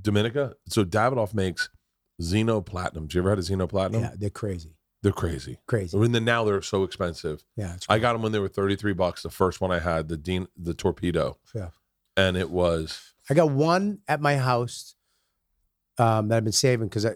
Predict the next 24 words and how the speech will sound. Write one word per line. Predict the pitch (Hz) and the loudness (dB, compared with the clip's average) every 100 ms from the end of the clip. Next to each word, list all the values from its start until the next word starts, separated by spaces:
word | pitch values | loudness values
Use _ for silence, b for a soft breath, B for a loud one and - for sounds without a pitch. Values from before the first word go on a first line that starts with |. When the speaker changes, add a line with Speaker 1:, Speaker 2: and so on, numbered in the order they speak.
| 120 | -4
Speaker 2:
of | 113 104 | -6 -4
the | |
special. | 104 - 131 - 101 90 - _ - | -4 0 0 0 -6 -10 -16 _ 0
Speaker 1:
Yeah. | 90 82 - - | 2 2 -2 -8
Speaker 2:
So | - 120 | 0 2
I'm | 110 110 113 | 2 -2 -4
doing | 110 139 131 | 0 2 4
all | 123 113 | 2 0
this | 110 101 - - _ _ _ | -2 -4 -8 -12 _ _ _
press. | - 147 - - - 85 | 0 2 2 -2 -2 0
Speaker 1:
Yeah. | 85 - - - | 0 -2 -8 -12
Speaker 2:
So | 107 127 | -4 0
when | 120 | 0
the | 117 | 0
special | 107 - 143 151 | 0 2 2 0
comes | - 127 | -4 0
out, | 127 120 | 2 2
now | 123 | 2
I | 123 | 2
go | 120 | 2
home | 127 117 113 _ _ | 2 0 -2 _ _
on | 117 117 | 0 0
Saturday | 101 - - 131 151 170 180 185 | 0 -2 4 4 4 2 2 2
night, | 160 127 117 117 | 2 2 0 -2